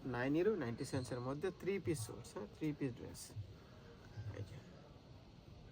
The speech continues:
এই দেখেন ভিউয়ার্স। নাইন ইউরো নাইনটি সেন্টসের মধ্যে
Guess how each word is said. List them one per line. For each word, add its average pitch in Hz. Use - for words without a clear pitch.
এই 117
দেখেন 107
ভিউয়ার্স। 196
নাইন 123
ইউরো 175
নাইনটি 113
সেন্টসের 123
মধ্যে 147